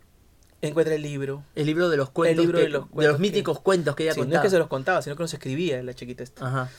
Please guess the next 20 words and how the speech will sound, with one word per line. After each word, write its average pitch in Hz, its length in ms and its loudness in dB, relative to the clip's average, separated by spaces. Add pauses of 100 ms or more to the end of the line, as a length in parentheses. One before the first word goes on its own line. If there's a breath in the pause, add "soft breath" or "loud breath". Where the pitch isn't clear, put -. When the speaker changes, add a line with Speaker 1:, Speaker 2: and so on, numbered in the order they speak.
(160 soft breath)
Speaker 1:
No, 156 160 -8
los 143 140 -8
escribía 147 500 -4
ahí 180 480 -6
Speaker 2:
Con 143 120 2
Speaker 1:
y 143 40 -2
Speaker 2:
su 160 80 0
Speaker 1:
me 160 80 2
Speaker 2:
sangre. 151 280 6
Speaker 1:
imagino 175 440 2
que 151 140 -6
lo, 135 280 -6
que 139 120 -6
los, 131 260 -10 (220 loud breath)
con 131 120 -4
la - 60 -10
sangre 156 280 -8
de 143 40 -8
los 117 160 -12
niños. 139 400 -10